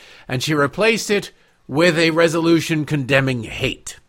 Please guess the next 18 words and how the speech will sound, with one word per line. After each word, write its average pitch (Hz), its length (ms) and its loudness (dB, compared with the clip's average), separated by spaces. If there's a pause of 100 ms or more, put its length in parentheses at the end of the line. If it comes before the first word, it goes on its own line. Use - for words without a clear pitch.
(1200)
where 135 260 0
anti-Semitism 185 960 2
was 143 180 0
mentioned 170 480 0
in, 123 240 0
I 117 80 -2
believe, 131 400 2
paragraph 143 640 2
seven. 98 520 2
It 92 120 -14
was, 123 240 -4 (360)
it 160 200 -2
was 160 200 2
mentioned 208 580 2 (120)
after 226 800 4 (640)
anti-Pacific 208 1500 2
Islander 151 680 4 (1040)
discrimination. 120 1000 -2